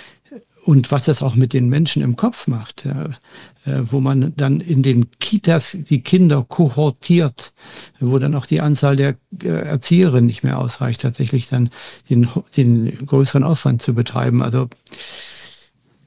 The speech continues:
das ist schon eine Situation, wie die außerordentlich ist, auch im Vergleich. Äh, in England hat jetzt die Anzahl der Infektionen oder Positivbefunde bei Kindern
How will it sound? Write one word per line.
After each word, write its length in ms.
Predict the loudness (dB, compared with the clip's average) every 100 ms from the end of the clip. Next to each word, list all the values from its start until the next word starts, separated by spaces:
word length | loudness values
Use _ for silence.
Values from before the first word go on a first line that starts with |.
| _
das 260 | 0 0 0
ist 80 | -2
schon 280 | 2 4 4
eine 400 | 4 4 2 0
Situation, 560 | 0 2 0 2 2 4
wie 120 | 2
die 120 | 0
außerordentlich 840 | 0 0 0 -2 2 4 4 2 -2
ist, 120 | -4
auch 200 | -4 0
im 100 | 0
Vergleich. 720 | 0 0 0 2 2 0 -8
Äh, 160 | -6 -6 -6 -12 -16 -20 -20 -20 _ -14
in 260 | -8 -2 -2
England 800 | 0 2 2 4 4 2 0 -8
hat 360 | -4 -4 -2 -2
jetzt 540 | -2 -2 -10 -16 -4
die 180 | -4 -2
Anzahl 560 | 0 0 0 0 0 0
der 280 | 0 -2 -6
Infektionen 1120 | 0 2 4 0 -2 -4 -4 0 2 4 4 2
oder 260 | 0 -4
Positivbefunde 1040 | -4 -2 0 2 2 0 0 0 2 2 2
bei 180 | -2
Kindern 680 | -6 0 4 6 6 4 0